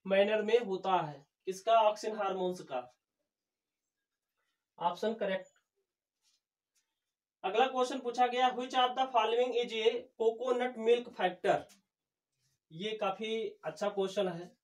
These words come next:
कि निम्नलिखित में से कौन सा ऐसा है जो coconut milk factor कहा जाता है। coconut milk factor, वास्तव में coconut milk क्या है, तो जो fluid होता है कच्चे नारियल के अंदर जो पानी होता है उसी को कहा गया है coconut milk।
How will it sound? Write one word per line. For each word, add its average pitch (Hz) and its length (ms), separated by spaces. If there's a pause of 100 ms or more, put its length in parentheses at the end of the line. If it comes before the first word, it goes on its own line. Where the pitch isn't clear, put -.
(600)
कि 190 80
निम्नलिखित 220 440
में 254 140
से 247 160
कौन 240 300
सा 233 200
ऐसा 220 260
है 208 220
जो 233 100
coconut 226 680 (540)
milk 247 380
factor 202 520
कहा - 180
जाता - 280
है। - 180
coconut 214 600
milk 269 300
factor, 170 580 (460)
वास्तव 214 340
में 269 160
coconut 247 440
milk 254 280
क्या 226 260
है, 175 180 (440)
तो 247 320
जो 254 220
fluid 247 380
होता 214 380
है 202 340 (160)
कच्चे 185 240
नारियल 196 360
के 196 80
अंदर 196 200
जो 190 120
पानी 190 320
होता 190 320
है 202 80
उसी 202 200
को - 100
कहा 185 180
गया 165 260
है 156 240 (240)
coconut 208 520
milk। 170 360